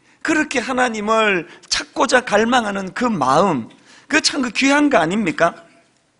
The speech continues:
그 책에 보면은 이제 뭐 어느 지역에선가 자기가 이제 꼼꼼하게 여행 계획을 다 세워놓은 그, 그 노트를 이제 분실하는 거예요.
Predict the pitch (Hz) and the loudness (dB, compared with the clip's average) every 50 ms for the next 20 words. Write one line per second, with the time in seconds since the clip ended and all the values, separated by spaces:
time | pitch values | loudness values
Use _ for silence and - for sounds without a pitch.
0 | _ _ _ _ _ _ _ _ _ - 190 - - - 294 285 247 233 202 233 | _ _ _ _ _ _ _ _ _ -6 -4 -2 -2 -2 0 0 0 2 2 2
1 | 233 220 214 208 208 202 190 180 160 180 208 202 190 175 160 143 - - - _ | 0 0 0 -2 -2 -2 -4 -4 -2 0 2 4 4 4 2 0 -2 -8 -20 _
2 | - - - 226 240 220 - 185 208 220 226 - - 247 254 240 233 220 202 180 | -20 -10 -4 -2 0 2 2 2 2 2 0 0 0 0 2 4 4 4 4 2
3 | 190 180 - 202 180 180 175 180 175 165 151 135 - - - - - 196 202 214 | 0 -2 -2 -4 -4 0 2 4 4 4 4 2 -4 -10 -20 -10 -6 -4 -4 -4
4 | 220 196 208 190 175 156 180 185 180 - - 233 240 233 262 247 233 240 247 226 | -4 -4 -4 -4 -4 -4 -6 -8 -10 -8 -6 -6 -6 -4 -2 0 2 2 0 0
5 | 226 208 190 185 175 170 190 202 214 220 208 180 180 180 185 196 220 202 190 185 | 0 -2 -2 -2 0 0 0 0 0 -2 -4 -4 -4 -4 -2 0 -2 -2 -2 -4
6 | 170 - - - - 160 160 - 240 226 208 196 190 190 185 180 175 175 156 135 | -6 -8 -8 -8 -8 -8 -6 -2 0 0 0 0 -2 -2 -2 -2 -4 -6 -8 -8
7 | 160 170 175 170 160 143 - - - - - - 185 165 170 202 233 226 - 262 | -4 -2 -2 0 -2 -2 -6 -10 -20 -20 -14 -8 -6 -4 -2 -2 -2 -2 -4 -4
8 | 233 214 196 170 156 147 147 131 151 135 - 262 311 294 277 277 208 156 135 127 | -2 0 0 0 -2 -4 -6 -8 -12 -8 -4 -2 -2 0 0 -2 -2 -2 -2 -4
9 | 123 127 123 127 123 113 110 107 | -4 -6 -6 -6 -6 -6 -6 -8